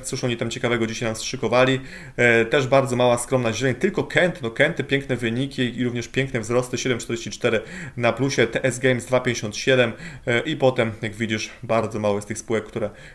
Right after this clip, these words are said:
tutaj chcą się pochwalić wynikami. No, Neuka gdzieś jakąś walkę stoczyła i równe siedemset złotych za jedną akcję, kurczę. Jeszcze pamiętam, jak kiedyś ją omawialiśmy, to kosztowała chyba dużo, dużo niżej.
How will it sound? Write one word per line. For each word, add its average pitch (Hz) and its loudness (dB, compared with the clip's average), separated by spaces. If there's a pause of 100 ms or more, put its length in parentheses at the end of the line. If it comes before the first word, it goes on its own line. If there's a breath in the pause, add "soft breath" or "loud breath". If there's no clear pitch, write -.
tutaj 113 0 (400)
chcą - -4
się 117 -4
pochwalić 110 0 (100)
wynikami. 117 0
No, 120 -4
Neuka 208 2
gdzieś 107 -4
jakąś 110 -4
walkę 110 2
stoczyła 110 -2
i 117 0
równe 202 2
siedemset 175 -2
złotych 147 -4
za 135 0
jedną 123 -2
akcję, 131 -4
kurczę. - -4 (540 loud breath)
Jeszcze - -4
pamiętam, 123 2
jak 110 0
kiedyś 113 -2
ją 113 0 (200)
omawialiśmy, 113 0 (140)
to - -12
kosztowała 117 0
chyba 131 -2
dużo, 131 -4
dużo 131 -4
niżej. 110 -4